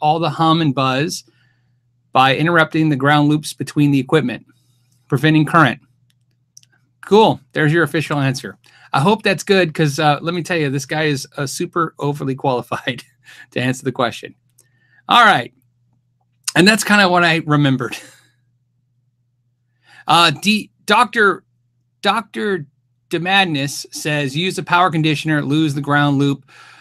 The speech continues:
or risk of, uh, fried amp." Yes. So that's an issue too. I use a power conditioner as well. Highly recommend that, uh, if you're an issue.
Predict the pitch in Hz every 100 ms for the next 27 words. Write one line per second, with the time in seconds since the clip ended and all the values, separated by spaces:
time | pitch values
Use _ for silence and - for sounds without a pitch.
0 | _ - 131 135 139 - 139 131 - -
1 | 127 120 117 _ _ _ _ - 139 135
2 | 135 139 127 - _ - 175 202 - -
3 | - - 196 226 220 196 214 202 202 180
4 | 175 175 143 156 175 160 156 156 143 131
5 | - 131 117 127 123 - - - - 170
6 | 180 160 143 135 123 113 98 - _ _
7 | _ - 120 - 127 131 123 120 - 120